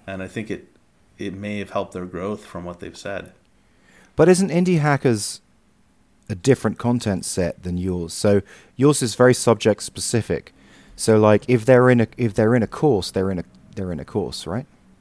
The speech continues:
Speaker 2: They're in a, they're in a, a subject area.
Speaker 1: For my site, I don't have that set up, but Laracast does that.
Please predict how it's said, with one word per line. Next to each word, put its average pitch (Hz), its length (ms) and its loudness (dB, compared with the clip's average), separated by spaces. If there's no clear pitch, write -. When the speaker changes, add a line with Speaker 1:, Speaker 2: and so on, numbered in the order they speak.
Speaker 2:
They're 101 160 -4
in 98 80 -2
a, 87 140 -6
they're 95 160 0
in 95 80 -2
a, 90 200 -4
a 98 60 -6
subject - 400 -4
area. 80 320 -8
Speaker 1:
For 113 720 -6
my 117 180 -4
site, 139 480 -4
I 107 100 -8
don't 110 200 -6
have 101 100 -10
that 98 140 -8
set 101 180 -6
up, 123 240 -6
but - 160 -6
Laracast 131 580 -4
does 78 220 -6
that. 57 300 -8